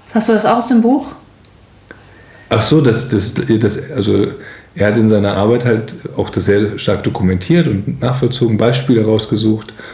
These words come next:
Speaker 2: und hat es über fünfundzwanzig Jahre, glaub ich, verfolgt, dieses Thema und auch aktiv, ähm, Institute gegründet. Ich glaub, das erste Institut auch gesponsert von General Motors,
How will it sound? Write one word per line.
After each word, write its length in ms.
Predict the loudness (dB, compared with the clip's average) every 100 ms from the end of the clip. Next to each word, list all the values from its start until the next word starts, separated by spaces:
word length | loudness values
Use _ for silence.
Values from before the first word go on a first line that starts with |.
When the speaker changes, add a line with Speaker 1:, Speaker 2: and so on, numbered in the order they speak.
| -12
Speaker 2:
und 80 | -4
hat 80 | -2
es 100 | 0
über 260 | 0 0 0
fünfundzwanzig 540 | 0 0 0 0 2
Jahre, 240 | 2 2
glaub 160 | 2 -2
ich, 100 | -4
verfolgt, 560 | -4 -4 2 2 2 -4
dieses 260 | -4 -4
Thema 240 | -2 -2 0
und 80 | 0
auch 140 | -2 -4 -14 -18 -18 -8
aktiv, 800 | -6 -6 -4 2 2 0 -8 -12 -4
ähm, 320 | 0 0 -2 -4 -16 -20 -12
Institute 760 | -2 0 0 -2 2 2 4 2
gegründet. 640 | 0 0 0 2 0 -4 -10 -6
Ich 60 |
glaub, 100 | -4
das 80 | 0
erste 280 | 0 0 0
Institut 420 | -2 -4 -2 -2
auch 200 | -2 -4
gesponsert 600 | -8 -4 0 2 2 0
von 240 | -2 -2 0
General 300 | 0 2 2
Motors, 580 | 2 2 2 0 -2